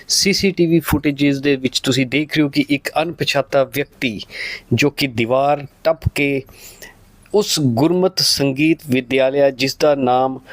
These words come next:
ਭਾਈ ਮਰਦਾਨਾ ਜੀ ਗੁਰਮਤ ਸੰਗੀਤ ਵਿਦਿਆਲਿਆ ਹੈ, ਜੋ ਕਿ ਗੁਰੂ ਨਾਨਕ ਨਗਰ ਸੈਕਟਰ ਨੰਬਰ ਸੱਤ ਦੇ ਗਲੀ ਨੰਬਰ ਦਸ ਦੇ ਵਿੱਚ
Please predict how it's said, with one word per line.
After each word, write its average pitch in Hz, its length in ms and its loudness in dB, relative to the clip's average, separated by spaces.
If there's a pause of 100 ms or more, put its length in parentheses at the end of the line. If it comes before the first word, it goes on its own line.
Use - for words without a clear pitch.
(280)
ਭਾਈ 139 300 2
ਮਰਦਾਨਾ 139 920 2 (380)
ਜੀ 127 220 0
ਗੁਰਮਤ 143 680 0 (120)
ਸੰਗੀਤ 135 640 0 (140)
ਵਿਦਿਆਲਿਆ 131 680 2
ਹੈ, 135 260 2
ਜੋ 131 200 0
ਕਿ 135 200 -2
ਗੁਰੂ 123 280 2
ਨਾਨਕ 147 420 0
ਨਗਰ 143 480 2 (520)
ਸੈਕਟਰ - 640 -2
ਨੰਬਰ 143 420 2
ਸੱਤ 147 480 0
ਦੇ 139 240 2 (200)
ਗਲੀ 185 200 2
ਨੰਬਰ 143 360 2
ਦਸ 139 380 -4
ਦੇ 139 140 2
ਵਿੱਚ 131 420 0